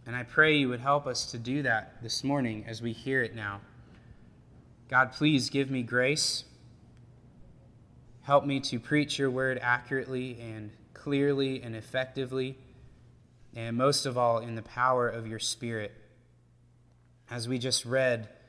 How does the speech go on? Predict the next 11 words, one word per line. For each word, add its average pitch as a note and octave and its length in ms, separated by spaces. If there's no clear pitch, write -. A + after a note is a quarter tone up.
these B2+ 200
things B2+ 300
cannot C#3+ 420
be C3 100
done B2+ 320
by A#2 180
our C3 240
power A#2+ 420
or G#2+ 240
our B2 160
might, A2 420